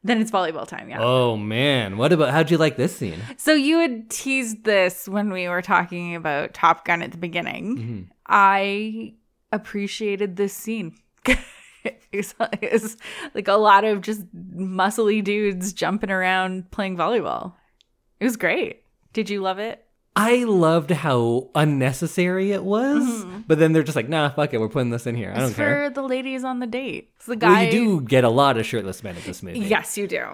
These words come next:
Speaker 2: You get a lot of towel time. Re-, they're really oiled up,
Speaker 1: Yeah.
Speaker 2: but not a speck of sand on them.
Speaker 1: No.
Speaker 2: And they're wearing jeans,
Speaker 1: Yeah.
Speaker 2: which seems
Speaker 1: Everyone is so sweaty throughout
Speaker 2: This
Speaker 1: this
Speaker 2: is a real
Speaker 1: entire
Speaker 2: sweaty
Speaker 1: movie.
Speaker 2: movie. Yeah.
Speaker 1: And I can just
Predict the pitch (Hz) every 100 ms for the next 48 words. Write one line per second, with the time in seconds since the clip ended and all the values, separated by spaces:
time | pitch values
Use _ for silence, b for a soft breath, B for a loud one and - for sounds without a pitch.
0 | 185 208 131 120 120 104 - 135 139 131
1 | 131 156 131 131 131 135 131 b b b
2 | - 147 156 120 135 165 190 170 131 127
3 | 185 240 208 196 160 165 165 139 160 98
4 | - 254 233 - - 139 139 202 233 -
5 | 202 185 - - 202 262 214 95 90 92
6 | 95 233 220 226 226 277 254 220 190 170
7 | 160 131 107 147 185 117 107 233 233 160
8 | - - 131 - 131 113 269 320 370 381
9 | - - 226 208 214 208 - 190 180 170
10 | 165 - 185 147 127 208 120 131 123 -
11 | 220 220 220 226 214 208 208 208 185 170
12 | 151 90 B B B 202 214 214 214 202
13 | 214 - -